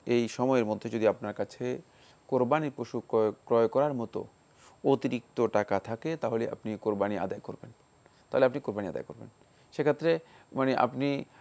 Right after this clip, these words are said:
মানে, অনেক টাকা থাকতে হবে। কোরবানির পশু সব ক্রয় করার জন্য একটা ছাগল যদি আপনি জ-, ক্রয় করতে যান, তাহলে আপনার দশ বারো হাজার টাকাই যথেষ্ট,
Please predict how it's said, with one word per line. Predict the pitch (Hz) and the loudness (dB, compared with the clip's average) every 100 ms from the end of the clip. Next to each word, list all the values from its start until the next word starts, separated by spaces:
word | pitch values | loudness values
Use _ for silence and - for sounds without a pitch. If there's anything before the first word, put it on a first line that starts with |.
| - | -14
মানে, | - 127 | -2 0
অনেক | 123 127 160 170 | 2 2 0 2
টাকা | 147 | 4
থাকতে | 135 131 - | 4 2 -2
হবে। | 139 | -2
কোরবানির | 165 160 156 | 0 0 0
পশু | 151 165 | -4 0
সব | 165 147 - - - - | 0 0 -4 -6 -8 -4
ক্রয় | - 135 | 6 6
করার | 131 135 | 8 4
জন্য | 135 | 4
একটা | 131 143 | -2 -2
ছাগল | - 139 156 | -2 4 4
যদি | 147 147 | 6 2
আপনি | 127 | 2
জ-, | 127 123 - | 0 0 -2
ক্রয় | - 123 | 4 4
করতে | 117 - | 4 -2
যান, | 117 131 208 226 _ - - - | -2 -2 -4 -14 _ -20 -20 0
তাহলে | 147 147 | 4 6
আপনার | 139 135 - - | 6 2 -2 -8
দশ | - 131 120 | 0 0 6
বারো | 117 120 | 4 6
হাজার | 120 120 | 4 2
টাকাই | 127 - | 2 2
যথেষ্ট, | 101 87 78 | 0 -4 -12